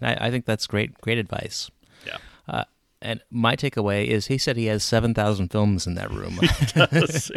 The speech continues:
Speaker 1: <laughs> I wanted to see those,
Speaker 2: Oh,
Speaker 1: but,
Speaker 2: my
Speaker 1: um,
Speaker 2: goodness. D V Ds, Laserdiscs, Betamaxes, V H S.
Speaker 1: Yeah.
Speaker 2: It's crazy. Yeah.
Speaker 1: He didn't show
Speaker 2: Good
Speaker 1: us
Speaker 2: job.
Speaker 1: that room, but, uh, kudos to, yeah, seven thousand films. I'm, I think I'm at about a, a quarter of that, so.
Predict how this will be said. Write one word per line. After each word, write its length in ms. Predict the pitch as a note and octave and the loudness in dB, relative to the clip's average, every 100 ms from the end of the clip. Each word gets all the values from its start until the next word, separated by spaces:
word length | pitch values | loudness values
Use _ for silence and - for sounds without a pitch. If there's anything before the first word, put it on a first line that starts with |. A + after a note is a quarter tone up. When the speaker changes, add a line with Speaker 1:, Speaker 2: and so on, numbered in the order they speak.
| A#2 | -4
Speaker 1:
<laughs> 180 | - - | -4 -2
I 120 | C#3+ | 2
wanted 220 | C#3 D3 A2+ | 4 4 4
to 80 | |
see 200 | A2 B2 | 2 0
those, 480 | G2+ F#2 F2 F#2 - | 0 0 -2 -6 -4
Speaker 2:
Oh, 180 | A#2 A#2 | 0 2
Speaker 1:
but, 60 | G#2 | 2
Speaker 2:
my 100 | F2 | 2
Speaker 1:
um, 60 | |
Speaker 2:
goodness. 280 | G2 G2 E2 | 0 -2 -2
D 180 | F2 G2+ | -4 -2
V 100 | G#2 | -2
Ds, 380 | F#2+ G2 G#2 F#2 | 0 0 0 -2
Laserdiscs, 760 | E2+ F#2+ G2 F#2+ G2 - - - | 0 0 0 0 0 -2 -8 -8
Betamaxes, 1160 | D#2+ F#2+ F#2+ F#2+ - - F#2 F#2 F2+ - - | -4 -2 -2 -4 -4 -4 -4 -4 -8 -10 -12
V 180 | D#2 E2+ | -8 -4
H 180 | F#2+ - | -4 -2
S. 280 | F2+ F#2 - | -2 -2 -6
Speaker 1:
Yeah. 40 | |
Speaker 2:
It's 100 | - - | -12 -14
crazy. 540 | - G2+ G2+ D#2+ B1+ - | -8 -6 -4 -6 -12 -16
Yeah. 180 | - D2 | -16 -8
Speaker 1:
He 160 | B2+ C#3 | -2 0
didn't 200 | C#3+ C3 | 0 -2
show 160 | - A#2 | -2 -2
Speaker 2:
Good 60 | G#2 | 0
Speaker 1:
us 80 | - | 0
Speaker 2:
job. 60 | |
Speaker 1:
that 160 | G2+ G2 | -2 -2
room, 320 | F#2+ F2 E2+ | -4 -4 -4
but, 260 | E2+ F2+ - | -6 -8 -6
uh, 220 | E2 E2 E2 _ - | -6 -6 -10 _ -4
kudos 440 | B2+ G#2+ G2 F2 | 0 2 2 0
to, 320 | - F#2 E2+ D#2+ - - - | -2 -2 -4 -8 -16 -20 -16
yeah, 220 | A#2 F#2 F2 | -8 -6 -4
seven 300 | - A2+ A2 | -2 -2 0
thousand 360 | G2+ F2+ F#2 | -2 -2 -6
films. 340 | - - - - | -8 -10 -10 -2
I'm, 180 | D3+ - | -2 -4
I 640 | - - - - _ C3+ | -12 -20 -20 -20 _ -6
think 160 | E3+ | -2
I'm 200 | E3+ D#3+ - | 0 0 -2
at 160 | C3 | -2
about 260 | A#2+ A2+ G#2 | -2 -2 -4
a, 200 | F#2 G2+ | -6 -6
a 40 | |
quarter 360 | - B2 A#2+ G2 | -2 0 0 -2
of 100 | F2 | -4
that, 300 | G1+ - - | -6 -8 -8
so. 160 | - | -4